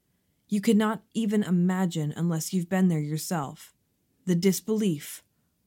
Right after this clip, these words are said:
the heartache, the emptiness, sorrow, nightmares, tears, and the sense of loss consuming. Catherine was the victim, and every day we walked into this courtroom,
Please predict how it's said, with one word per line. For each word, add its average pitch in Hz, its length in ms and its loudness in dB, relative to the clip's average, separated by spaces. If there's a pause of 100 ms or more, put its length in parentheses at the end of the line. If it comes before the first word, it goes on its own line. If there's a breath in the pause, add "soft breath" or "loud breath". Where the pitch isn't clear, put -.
(140)
the 190 80 0
heartache, 185 600 -2 (380)
the 190 220 -2
emptiness, 170 720 0
sorrow, 202 720 0
nightmares, 175 580 0
tears, 143 640 -4
and 165 120 2
the 170 60 2
sense 185 360 0
of 180 100 -4
loss 165 400 -2
consuming. 160 720 -2 (240)
Catherine 196 540 0
was 156 140 -4
the 170 100 -2
victim, 160 640 -6
and 170 120 -2
every 196 320 0
day 202 220 2
we 170 100 2
walked 165 540 -4
into 175 220 0
this 175 160 -4
courtroom, 147 580 -6